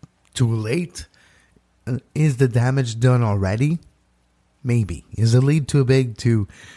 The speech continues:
to recover from? 'Cause if you're Lewis Hamilton, you have to just finish one, one spot behind, uh, uh,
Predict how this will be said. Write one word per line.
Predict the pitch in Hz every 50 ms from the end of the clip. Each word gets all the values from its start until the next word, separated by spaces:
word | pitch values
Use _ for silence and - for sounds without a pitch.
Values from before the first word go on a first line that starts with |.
| - - -
to | -
recover | 123 131 123 - - 123 147 160 165 131
from? | - - 92 95 98 107 101
'Cause | - 107 107 110 131
if | 131 - -
you're | 117 117 113 107 101 101
Lewis | 98 101 107 113 110 101 -
Hamilton, | 117 120 147 147 135 - - 90 85 90
you | 104
have | 107 104 -
to | - 101 92 87 - _ - - - - - _ _ - 117
just | 127 135 - - -
finish | 117 110 110 95 - -
one, | 110 110 107 101 95 - - -
one | 113 117 110
spot | - - 117 117 113
behind, | 110 104 98 110 107 107 113 107
uh, | 95 90 95 110 104 104 98 92 - -
uh, | - - - 50 50 - _ -